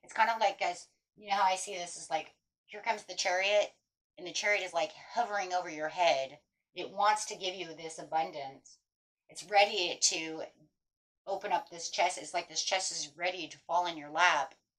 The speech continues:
It's just that there's something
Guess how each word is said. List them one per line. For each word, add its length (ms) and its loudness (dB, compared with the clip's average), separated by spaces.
It's 160 -4
just 240 -2
that 240 -4
there's 520 -4
something 520 -8